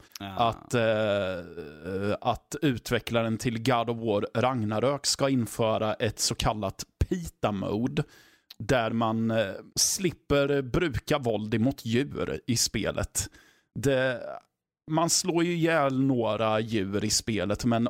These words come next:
Speaker 2: oftast rör det ju sig om, mm, ganska mytologiska djur som inte egentligen finns.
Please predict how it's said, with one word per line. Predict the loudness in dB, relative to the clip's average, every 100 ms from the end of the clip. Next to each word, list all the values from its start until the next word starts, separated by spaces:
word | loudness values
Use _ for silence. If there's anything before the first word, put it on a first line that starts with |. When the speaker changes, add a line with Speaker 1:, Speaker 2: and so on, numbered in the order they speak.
| 0
Speaker 2:
oftast | -2 -2 -4 0 0 0 2
rör | 2 2
det | 0
ju | 0 2
sig | 2 2
om, | 0 0 0 0
mm, | 0 0 -2 -4 -2 0 0 -4
ganska | -4 -2 0 -2 -2
mytologiska | -2 -2 -2 0 -2 -2 -2 0 0 -2 -2
djur | -2 0 0
som | 0 0 2
inte | 0 -2 -2 -2 -2
egentligen | -2 -2 -2 -4 -2 -2 -2
finns. | -2 0 2 2 0 -2